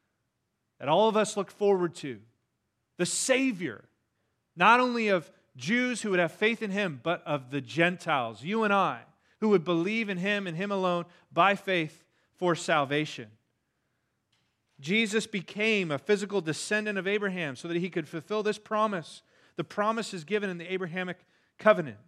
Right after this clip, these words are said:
Now, you have to understand the Jews, the people of Israel, were very proud of their bloodline. Oh, they would look back at people like David, people like Judah, people like Abraham, Isaac, and boast. "Look at who we came from.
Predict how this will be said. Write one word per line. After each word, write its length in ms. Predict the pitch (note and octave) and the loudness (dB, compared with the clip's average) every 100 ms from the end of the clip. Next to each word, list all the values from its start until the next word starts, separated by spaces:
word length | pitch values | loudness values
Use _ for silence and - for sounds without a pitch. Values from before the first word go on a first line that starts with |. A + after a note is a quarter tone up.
| _ _ _ _ _ _ _ _ _ _ - _ | _ _ _ _ _ _ _ _ _ _ -20 _
Now, 160 | D#3 E3 | 0 2
you 100 | F3+ | 2
have 120 | F3+ | 0
to 60 | |
understand 460 | F#3+ D3 - E3+ D3 | -2 -4 -4 -4 -4
the 40 | |
Jews, 540 | B2+ C#3+ F3+ D3 D3 - _ _ _ | -6 -4 -4 -4 -8 -16 _ _ _
the 60 | - | -16
people 220 | E3+ F3 | -12 -4
of 120 | D#3 | -2
Israel, 300 | E3 D#3 C#3+ | -2 -2 -6
were 180 | B2+ D3 | -4 -6
very 500 | B2 A#2+ F#3 G#3+ G#3+ | -4 -2 2 4 2
proud 600 | G#3+ - G3 G3 F#3 E3+ | -2 -6 4 6 6 4
of 100 | E3 | 0
their 160 | C#3+ D3+ | -4 -4
bloodline. 640 | B2+ C#3+ D#3 D3 B2 G2 F#2 _ _ _ _ _ _ _ _ | -2 -2 -2 -4 -8 -8 -16 _ _ _ _ _ _ _ _
Oh, 200 | D#3 D#3 | 0 2
they 100 | E3+ | 2
would 140 | F#3 | 0
look 180 | F3+ D#3+ | -2 0
back 320 | F3 E3+ F3 | 2 4 2
at 100 | D3 | -4
people 220 | - E3 | -14 -10
like 220 | C#3 A#2 G#2 | -8 -10 -8
David, 480 | C#3 C#3+ C#3+ C#3+ | -8 -8 -10 -14
people 220 | C3+ D#3 C#3 | -12 -10 -6
like 220 | C3 G#2 | -8 -10
Judah, 560 | G#2 D3 D#3 D#3 D3+ - _ _ | -6 -2 2 0 0 -6 _ _
people 220 | F3+ E3+ | -4 2
like 220 | D#3+ D3 - | 2 2 -4
Abraham, 560 | D3 D3 C#3+ C#3+ C3+ | -6 -4 -10 -10 -10
Isaac, 540 | B2+ C3+ C3+ D3 - _ _ _ _ | -6 -8 -8 -10 -12 _ _ _ _
and 160 | E3 C3 | -4 6
boast. 720 | F3+ A3 - - - - _ _ _ _ _ _ _ _ _ | 8 8 6 -6 -18 -20 _ _ _ _ _ _ _ _ _
"Look 260 | C3+ F#3 G#3 | 0 0 0
at 80 | G3 | -4
who 160 | G3+ | -2
we 160 | F#3+ G#3 | 0 -2
came 380 | - G#3 B3+ B3 | -2 -2 -2 -2
from. 260 | F3 A2+ | -8 -12